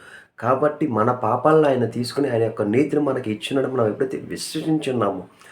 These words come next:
ఆ విశ్వాసం ద్వారా యేసుక్రీస్తు కలిగి ఉన్న అధికారాన్ని మనం కలిగి ఉన్నాము. కాబట్టి ప్రతి విషయం మీద జయించే శక్తి మనలోనే ఉంది. కాబట్టి నువ్వేం చేయాలంటే, ప్రతి విషయం మీద నువ్వు ఎలా ఆలోచించాలంటే,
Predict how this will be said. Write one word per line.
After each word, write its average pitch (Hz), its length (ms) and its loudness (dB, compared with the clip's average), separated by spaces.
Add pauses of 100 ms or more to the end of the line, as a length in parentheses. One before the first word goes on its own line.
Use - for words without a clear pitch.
(360)
ఆ 113 80 4
విశ్వాసం 147 800 -2
ద్వారా 143 220 2
యేసుక్రీస్తు 147 880 -2
కలిగి 135 380 0
ఉన్న 143 180 4 (160)
అధికారాన్ని 165 600 2
మనం 143 240 2
కలిగి 117 320 0
ఉన్నాము. 101 360 0 (480)
కాబట్టి 143 340 0
ప్రతి 131 380 2
విషయం 151 500 2
మీద 147 220 2
జయించే 135 480 2
శక్తి 151 680 -4 (540)
మనలోనే 143 480 2
ఉంది. 113 280 -4 (480)
కాబట్టి 143 360 0
నువ్వేం 135 300 2
చేయాలంటే, 143 360 -4
ప్రతి 131 360 2
విషయం 156 420 2
మీద 147 140 4
నువ్వు 131 200 2
ఎలా 113 140 0
ఆలోచించాలంటే, 131 800 0